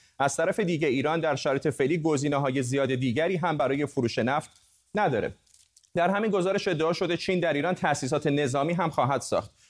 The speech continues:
چین تأسیساتی هم در فرودگاه مختلف ایران می‌سازه تا بمب افکن‌های چینی رو در اونها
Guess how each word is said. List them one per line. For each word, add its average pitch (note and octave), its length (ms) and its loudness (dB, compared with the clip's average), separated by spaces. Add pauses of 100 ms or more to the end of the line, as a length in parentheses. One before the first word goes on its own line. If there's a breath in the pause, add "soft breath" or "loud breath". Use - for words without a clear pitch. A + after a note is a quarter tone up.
(100)
چین E3+ 180 0
تأسیساتی D#3 540 0
هم D#3 160 2
در C#3 140 0
فرودگاه C3+ 380 0
مختلف C#3+ 500 0
ایران E3 240 2
می‌سازه E3+ 380 0
تا E3 260 0 (280 soft breath)
بمب C3+ 240 2
افکن‌های C3 540 0
چینی C3+ 240 0
رو D3+ 160 0
در B2+ 180 2
اونها A2+ 380 0